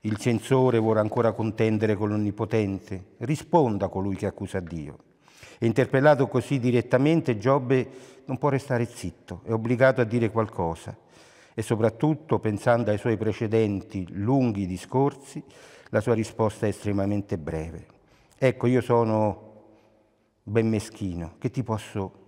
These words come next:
rispondere? Mi metto la mano sulla bocca.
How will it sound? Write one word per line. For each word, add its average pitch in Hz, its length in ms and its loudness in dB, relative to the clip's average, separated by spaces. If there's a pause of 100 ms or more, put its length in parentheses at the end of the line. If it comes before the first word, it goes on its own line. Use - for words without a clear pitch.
rispondere? 101 800 -10 (440)
Mi 98 100 -2
metto 104 280 0
la 98 100 2
mano 110 320 0
sulla 101 260 -4
bocca. 85 500 -12